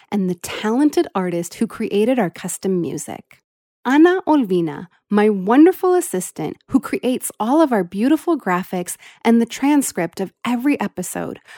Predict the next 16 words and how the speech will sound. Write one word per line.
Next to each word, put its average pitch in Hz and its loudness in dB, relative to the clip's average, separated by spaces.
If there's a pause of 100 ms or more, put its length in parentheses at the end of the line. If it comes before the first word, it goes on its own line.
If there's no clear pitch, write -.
which - -2
you 214 -2
can 302 2
find 320 4
over 180 -2
at 180 -10
w 233 0
w 254 0
w 175 -2 (280)
dot 185 -4
fierce 247 0 (100)
authenticity 196 -4
dot 196 -4
com. - -8 (580)
Biana 240 4
Sandich, 175 -4